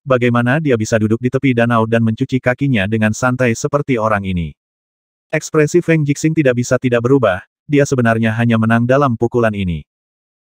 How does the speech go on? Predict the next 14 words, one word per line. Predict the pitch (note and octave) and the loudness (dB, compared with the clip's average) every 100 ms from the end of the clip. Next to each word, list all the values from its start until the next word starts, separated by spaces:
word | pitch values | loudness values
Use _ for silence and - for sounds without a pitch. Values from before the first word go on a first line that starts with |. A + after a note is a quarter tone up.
| _ | _
"Tahukah | D3+ C#3+ D#3+ F3 C#3+ | -2 0 2 0 2
Anda, | A#2+ G#2 D#3+ - _ - | 2 2 0 -6 _ -2
dia | C#3+ E3 | 2 2
sekarang | E3 D3 D3+ | 2 0 2
berada | C3+ A#2+ A#2+ | 2 2 2
di | A#2 | 0
masa | G#2+ B2 | 0 0
jayanya, | A#2 B2+ C3+ A2 E2+ - _ | 2 2 2 0 -2 -8 _
dan | D3 B2+ | -2 0
kekuatannya | B2 A2+ A2 A2+ A#2 A#2 | 0 0 2 2 0 0
tidak | C3 C3 | 0 2
melemah | C#3 D3+ A2 | 0 0 -4
sedikit | - A2 G#2+ | -4 -6 -4
pun." | - G2+ E2 | -2 -2 -2